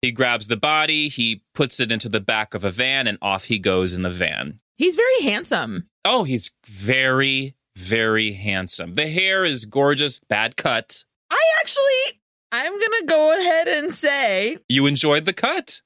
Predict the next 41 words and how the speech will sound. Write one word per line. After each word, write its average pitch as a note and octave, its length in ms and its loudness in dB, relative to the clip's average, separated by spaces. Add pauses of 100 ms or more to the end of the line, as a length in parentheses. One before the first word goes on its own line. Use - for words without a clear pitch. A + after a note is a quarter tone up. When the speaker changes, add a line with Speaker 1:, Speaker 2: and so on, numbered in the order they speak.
(140)
Speaker 2:
I C#4 220 0
did B3+ 380 -2
not C#4+ 260 0
mind B3 400 0
this A#3 240 0
cut. - 640 -4 (120)
Speaker 1:
Look D3+ 320 4
at D#4+ 160 -2
the B3 120 0
turn G#3 320 2
of F#3+ 80 0
events D#3+ 440 2
here. C3 140 2
Look D#3+ 420 2
at C4 100 2 (100)
the C#4 120 4 (120)
turn G3+ 280 2
of G3 240 0
Speaker 2:
<laughs> - 0 -
Speaker 1:
events. F3 840 0
'Cause D#3 200 0
I, D#3 160 2
now D#3 320 2
I'm E3+ 220 2
like, B2+ 260 0
"Bad C#3+ 420 -2
cut." B2+ 280 -2
Gorgeous F#3 360 2
hair, E3+ 200 0
but B2+ 160 -10
bad C#3 260 0
cut. C#3 120 -2
And A#2 100 -2
Eileen's B2+ 360 0
like, C3 220 2
"Not D4 320 -2
feeling C4+ 400 2
it." A2 260 2
<laughs> - 80 0
Speaker 2:
Great C#4+ 580 2
hair. C4 680 0